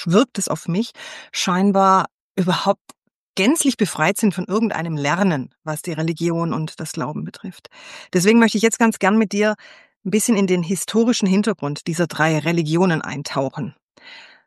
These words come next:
Frieda, wie wirken denn alle drei Religionen auf die Entstehung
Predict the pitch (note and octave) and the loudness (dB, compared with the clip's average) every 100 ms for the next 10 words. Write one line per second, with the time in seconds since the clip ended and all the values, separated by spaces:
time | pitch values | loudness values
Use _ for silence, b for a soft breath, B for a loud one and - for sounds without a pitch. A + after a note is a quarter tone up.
0 | _ _ - F#3+ F#3+ F3+ - _ _ _ | _ _ -2 2 4 2 -2 _ _ _
1 | E3 E3+ B3 C#4 A#3 A#3+ A#3+ - - F#3 | -4 4 4 6 4 4 2 0 0 0
2 | - - E3+ B3+ C#4+ - E3+ F3 G#3 G#3 | 0 0 2 4 2 2 2 4 4 2
3 | G3 F3+ F3+ F3+ G3 G#2 D#3+ - G#2 D#3+ | 0 -2 -2 -2 -2 -2 -4 -6 -6 -4
4 | - - G3+ A3 A#3+ B3 | -6 -4 0 2 4 2